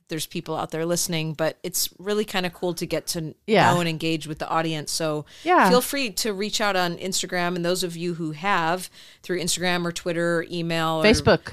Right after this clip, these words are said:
Speaker 1: Facebook, um, you know, it's fun for us too. So
Speaker 2: Well, I mean, we
Speaker 1: share it.
Speaker 2: like talking to each other, but we also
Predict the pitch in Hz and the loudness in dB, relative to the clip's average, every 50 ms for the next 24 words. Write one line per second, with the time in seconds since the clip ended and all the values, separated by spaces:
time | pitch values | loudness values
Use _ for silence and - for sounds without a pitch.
0 | - - - 185 175 170 170 - - 180 170 170 - - - 160 175 170 165 156 | -14 -8 -4 -2 -2 -2 -2 -2 -2 -2 -4 -4 -6 -8 -8 -4 -2 -2 -2 -2
1 | 160 151 - _ _ - 185 185 175 165 160 151 - - - - 196 190 - - | -4 -8 -12 _ _ -14 -6 -2 -2 -2 -2 -4 -8 -14 -12 -10 -8 -8 -6 -4
2 | 220 208 202 190 - - 180 - 151 165 - - - - 170 156 151 - - - | -4 -4 -4 -6 -8 -10 -8 -8 -6 -6 -6 -6 -8 -8 -8 -8 -8 -8 -8 -4
3 | 143 120 120 - - - - - - - 262 262 240 - - 247 240 247 240 233 | -2 -4 -4 -4 -6 -12 -12 -6 2 6 8 8 8 8 6 6 8 8 10 10
4 | 226 240 247 247 240 233 254 - - 233 208 196 - 202 185 - 196 180 165 - | 8 8 8 8 8 6 6 4 2 2 2 2 2 0 0 2 2 2 2 4
5 | - 196 196 180 147 139 139 147 - 156 143 147 165 165 160 160 160 - - 160 | 4 4 6 6 4 2 2 2 2 2 2 4 4 4 4 2 2 2 4 4
6 | 156 151 156 160 - | 4 4 2 0 -2